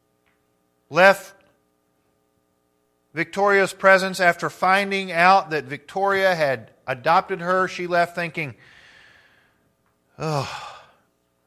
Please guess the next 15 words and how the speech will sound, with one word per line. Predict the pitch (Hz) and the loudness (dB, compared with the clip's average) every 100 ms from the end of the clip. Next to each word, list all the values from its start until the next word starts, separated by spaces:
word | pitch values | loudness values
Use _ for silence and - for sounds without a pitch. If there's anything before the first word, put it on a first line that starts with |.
| - | -20
man, | 123 113 | -20 -18
this | 143 - | -18 -16
is | 113 | -16
terrible. | - - 101 92 - _ _ _ _ _ _ _ _ _ _ _ _ _ | -18 -14 -14 -14 -18 _ _ _ _ _ _ _ _ _ _ _ _ _
Why | 151 185 | -14 -12
did | 170 | -6
I | 151 | -6
have | 143 | -6
to | 123 | -10
be | 120 | -14
adopted | 101 131 139 - 143 | -10 -8 -8 -10 -14
into | 113 101 107 | -14 -16 -18
her | 98 131 131 | -14 -12 -12
family?" | - 76 64 65 - _ _ _ _ _ _ _ _ _ _ _ _ _ _ _ _ _ _ _ _ _ _ | -14 -20 -20 -20 -20 _ _ _ _ _ _ _ _ _ _ _ _ _ _ _ _ _ _ _ _ _ _
Or | - 151 147 127 | 2 6 6 4